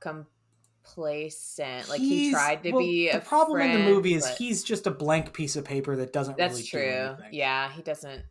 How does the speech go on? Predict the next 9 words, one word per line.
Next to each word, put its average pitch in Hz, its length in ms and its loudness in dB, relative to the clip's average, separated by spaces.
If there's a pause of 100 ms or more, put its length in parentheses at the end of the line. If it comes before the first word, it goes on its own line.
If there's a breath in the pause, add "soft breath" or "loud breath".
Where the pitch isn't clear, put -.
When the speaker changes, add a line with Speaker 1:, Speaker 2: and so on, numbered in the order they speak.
(160)
Speaker 1:
yeah. - 320 -10 (540)
Speaker 2:
And 185 180 0
so 208 140 4
that's 214 200 6
why 226 120 6
I - 20 6
feel 214 180 4
like 190 160 2
this, - 260 -2